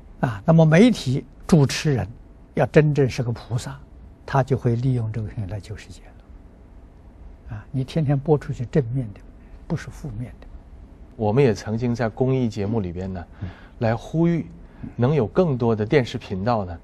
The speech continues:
Speaker 1: 对。
Speaker 2: 来弘扬这些正面的、
Speaker 1: 对。
Speaker 2: 善的，
Speaker 1: 对。
Speaker 2: 对家庭、对孩子、对民族、对国家、
Speaker 1: 对。
Speaker 2: 对世界
Speaker 1: 对。
Speaker 2: 都有好处的
Speaker 1: 对，对，对，
Speaker 2: 这样的内容。
Speaker 1: 对。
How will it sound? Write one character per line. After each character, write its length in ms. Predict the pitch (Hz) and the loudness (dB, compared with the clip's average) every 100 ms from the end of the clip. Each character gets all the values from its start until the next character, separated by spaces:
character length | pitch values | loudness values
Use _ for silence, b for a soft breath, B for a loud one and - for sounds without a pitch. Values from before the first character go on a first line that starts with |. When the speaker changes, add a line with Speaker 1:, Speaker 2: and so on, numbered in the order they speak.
| - | -8
Speaker 1:
对。 140 | 123 - - | -8 -6 -4
Speaker 2:
来 180 | 110 117 | -2 -2
弘 380 | - - 110 | -6 -8 -2
扬 200 | 131 104 | -2 -2
这 120 | 110 110 | -4 -6
些 140 | 110 | -6
正 280 | - 220 160 | 2 4 4
面 260 | 127 123 95 | 0 -2 -4
的、 80 | - | -6
Speaker 1:
对。 140 | 127 | -6
Speaker 2:
善 340 | 110 - 196 170 95 | -6 -2 -2 -2 -6
的， 140 | 82 - B | -10 -16 B
Speaker 1:
对。 120 | B B - | B B 0
Speaker 2:
对 180 | 160 | 2
家 280 | 127 165 147 | 2 0 -2
庭、 280 | 151 117 107 | -4 -6 -6
对 160 | 113 117 | -2 -2
孩 300 | 95 87 101 | -2 -8 -8
子、 260 | 113 104 80 | -8 -14 -6
对 180 | 123 101 | -4 -2
民 260 | 98 101 | -4 -8
族、 160 | 127 98 | -6 -6
对 180 | 95 110 | -4 -4
国 220 | - 98 | -2 -4
家、 220 | 104 101 | -4 -8
Speaker 1:
对。 160 | 104 131 | 0 0
Speaker 2:
对 20 | |
世 200 | - 147 | 0 -4
界 180 | 156 143 - | -6 -8 -12
Speaker 1:
对。 120 | - 127 | -12 2
Speaker 2:
都 160 | 135 | 4
有 120 | 131 | 4
好 380 | 143 - 90 90 | 2 -2 -4 -6
处 260 | 98 - 180 | -6 -2 0
的 80 | 127 | 2
Speaker 1:
对， 120 | 135 | 0
对， 160 | 120 | 0
对， 120 | 110 104 | -6 -2
Speaker 2:
这 60 | |
样 140 | 120 95 | 0 0
的 80 | |
内 160 | 104 135 | 0 0
容。 140 | 87 80 - | 0 -6 -18
Speaker 1:
对。 100 | - | -20